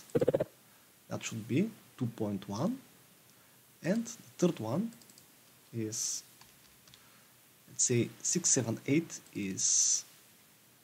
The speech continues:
three percent of, and this is the number that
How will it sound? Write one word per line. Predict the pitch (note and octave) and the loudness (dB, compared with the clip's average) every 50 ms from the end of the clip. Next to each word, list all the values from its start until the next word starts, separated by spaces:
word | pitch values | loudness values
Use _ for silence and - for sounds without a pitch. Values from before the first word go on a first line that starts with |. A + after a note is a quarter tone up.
| - - - - - - - - - - - - - _ _ - - - - - - - - - - - - - - - - - - - - - - - - | -20 -20 -20 -20 -20 -20 -20 -20 -20 -20 -20 -20 -20 _ _ -20 -20 -20 -20 -20 -20 -20 -20 -20 -20 -20 -20 -20 -20 -20 -20 -20 -20 -20 -20 -20 -20 -12 -2
three | - F#3+ F3+ | 2 2 2
percent | F3+ - - - - F3+ - - C3+ E3+ G3 - - - - | 2 0 -6 -8 -4 -2 2 2 4 4 4 2 -2 -10 -4
of, | - C3 F3+ - - - - - - - - - - - - - - - - - - - - - - - - - - | 2 4 4 4 4 4 2 2 0 -2 -6 -20 -20 -20 -20 -20 -20 -20 -20 -20 -20 -20 -20 -20 -20 -20 -20 -16 -10
and | B2 D3+ D#3+ - - | -8 -8 -8 -8 -6
this | F#2+ A2+ B2 - | -4 -4 -2 -2
is | B2+ C#3 - - - - - E3 | -2 -2 0 -2 -2 -4 -8 -14
the | - G#2+ C3+ - - - - - - - - - - - - - | -10 -10 -10 -10 -10 -16 -20 -20 -20 -20 -20 -20 -20 -20 -16 -12
number | A#2+ F#2+ F2 G2+ - - A#2 E3 F#3 - - - - - - - - - - - - - - - - - _ - - - - - - - - - - - _ _ - - - - _ - - - - - - | -10 -10 -10 -10 -6 0 0 0 0 0 -4 -20 -20 -20 -20 -20 -20 -20 -20 -20 -20 -20 -20 -20 -20 -20 _ -20 -20 -20 -20 -20 -20 -20 -20 -20 -20 -20 _ _ -20 -20 -20 -20 _ -20 -20 -20 -20 -14 -8
that | A2+ G#2 F#2+ | -6 -6 -6